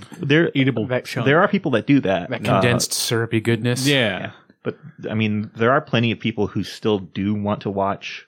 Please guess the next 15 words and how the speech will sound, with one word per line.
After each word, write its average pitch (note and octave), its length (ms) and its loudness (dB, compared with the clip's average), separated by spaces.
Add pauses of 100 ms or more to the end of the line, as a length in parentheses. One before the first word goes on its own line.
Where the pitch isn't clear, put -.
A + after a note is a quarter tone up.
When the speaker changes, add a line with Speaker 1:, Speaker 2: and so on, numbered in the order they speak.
(260)
Speaker 1:
a G2+ 120 -6
live F#2+ 560 -6 (160)
play G#2 380 -2
of A2 120 -8
a A#2 40 -2
game. C3+ 260 -4
Speaker 3:
Mm-hmm. G#2+ 120 -10 (880)
Speaker 1:
Or A2 180 6
especially, F#2+ 680 0
you F#2+ 80 -4
know, F2+ 280 -4
um, F#2 500 -6 (300)
tabletop G2 440 -4
games F#2 320 -4
are F#2 160 -6